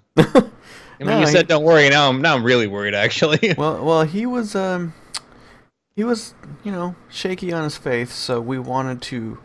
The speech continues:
Speaker 1: fix that.
Speaker 2: Now I'm super worried. You know, I mean, you're just, you're swinging me. Look, you know,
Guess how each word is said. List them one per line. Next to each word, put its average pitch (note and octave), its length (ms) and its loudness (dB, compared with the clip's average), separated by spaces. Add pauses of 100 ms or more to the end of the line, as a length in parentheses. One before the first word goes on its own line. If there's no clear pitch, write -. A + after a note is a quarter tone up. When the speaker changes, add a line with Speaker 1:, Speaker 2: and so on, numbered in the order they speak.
(840)
Speaker 1:
fix - 360 -12
that. - 680 -16 (420)
Speaker 2:
Now D#3 80 -10
I'm D#3+ 60 -8
super F3+ 320 -6
worried. G#2+ 360 -2 (160)
You E3+ 100 6
know, F#3 180 8
I F#3 40 4
mean, G#3 300 0
you're F#4 180 2
just, D4 220 -2
you're A#3+ 140 2
swinging D#4+ 420 0
me. F3+ 240 -2
Look, F3+ 220 2 (180)
you G3+ 80 -10
know, B3 260 2